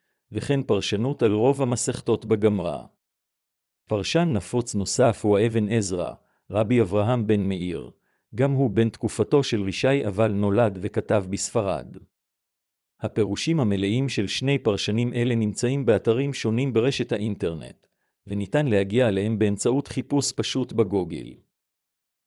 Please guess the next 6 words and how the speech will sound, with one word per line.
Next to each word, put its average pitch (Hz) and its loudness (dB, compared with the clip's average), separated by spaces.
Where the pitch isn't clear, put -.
פרשן 131 0
שכדאי 101 2
להכיר, 113 -2
ולא 113 4
כולם 104 2
מכירים. 76 -6